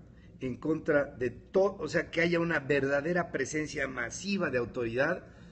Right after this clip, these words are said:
para que se dé un mensaje completo a los cárteles de la droga. Y después de ahí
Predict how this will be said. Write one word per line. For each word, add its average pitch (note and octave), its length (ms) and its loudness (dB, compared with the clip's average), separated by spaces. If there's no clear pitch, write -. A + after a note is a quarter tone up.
para C#3 300 0
que C#3 320 2
se C3 220 -2
dé D3+ 140 2
un F3+ 140 6
mensaje D#3 560 0
completo C3 640 -4
a - 80 -6
los B2 180 -4
cárteles B2 520 -2
de A2 80 -4
la G#2+ 120 -2
droga. B2 360 0
Y B2+ 80 -6
después B2+ 320 -2
de B2+ 80 2
ahí C#3 360 0